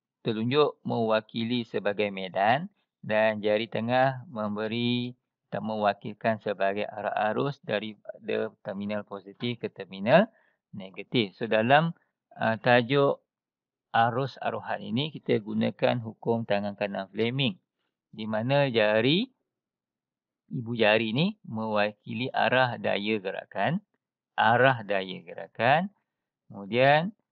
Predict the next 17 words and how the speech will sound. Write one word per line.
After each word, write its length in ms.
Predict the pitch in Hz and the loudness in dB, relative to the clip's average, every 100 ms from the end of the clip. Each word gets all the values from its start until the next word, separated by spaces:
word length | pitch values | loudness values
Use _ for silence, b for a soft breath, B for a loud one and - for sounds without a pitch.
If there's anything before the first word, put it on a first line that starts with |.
| _ _ | _ _
uh, 560 | 127 110 104 104 104 104 | -6 -2 -2 -2 -2 -2
jari 320 | 107 107 113 | 0 2 0
telunjuk 400 | 107 107 117 135 | -2 -4 -2 -2
mewakil-, 480 | - - 107 104 107 | -4 -4 -6 -6 -6
mewakili 640 | 117 120 110 107 120 117 | -4 -2 -2 -4 -4 -4
arah 320 | 107 104 98 | 0 -2 -2
medan 400 | 95 98 92 95 | -8 -8 -6 -6
magnet 480 | 92 - 104 123 143 | -6 -6 0 0 0
daripada 640 | - 98 98 - 92 110 113 | -4 -10 -10 -12 -8 -6 -6
kutub 560 | - 98 123 160 220 _ _ _ _ _ _ _ _ _ _ 110 | -12 -6 2 2 2 _ _ _ _ _ _ _ _ _ _ -18
utara 880 | 98 - 90 90 101 110 127 170 - _ _ _ _ _ _ _ _ | -16 -12 -10 -8 -6 -2 0 -2 -4 _ _ _ _ _ _ _ _
ke 320 | 123 120 117 | -4 -2 -2
kutub 400 | - 98 - 95 - _ | -4 -20 -16 -14 -14 _
selatan 1120 | - 95 87 85 87 - 98 101 120 147 165 - _ _ _ _ _ | -12 -10 -10 -12 -12 -6 0 2 2 2 -2 -10 _ _ _ _ _
dan 640 | - 110 127 156 170 - _ _ _ _ | -4 2 4 2 -2 -10 _ _ _ _
jari 320 | - 110 110 | -6 -4 -4
tengah 320 | - 120 135 | -2 0 2